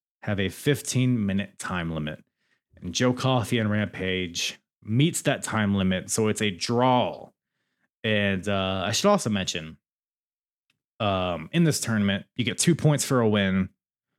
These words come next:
one for a draw. So each guy gets one point in this tournament in Block B.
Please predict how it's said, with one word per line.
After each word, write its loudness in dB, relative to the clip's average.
one 4
for 0
a 0
draw. -2
So 0
each 2
guy 2
gets -4
one 0
point -2
in 4
this 2
tournament -2
in 0
Block 0
B. -6